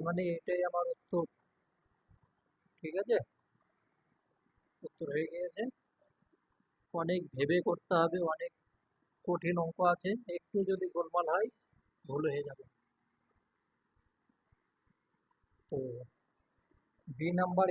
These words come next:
এটা আছে, এখানে আমাকে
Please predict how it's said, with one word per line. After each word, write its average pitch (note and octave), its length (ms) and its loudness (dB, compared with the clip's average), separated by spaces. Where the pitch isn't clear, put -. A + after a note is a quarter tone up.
এটা F#3 160 0
আছে, - 200 -4
এখানে F3+ 300 6
আমাকে F3 320 4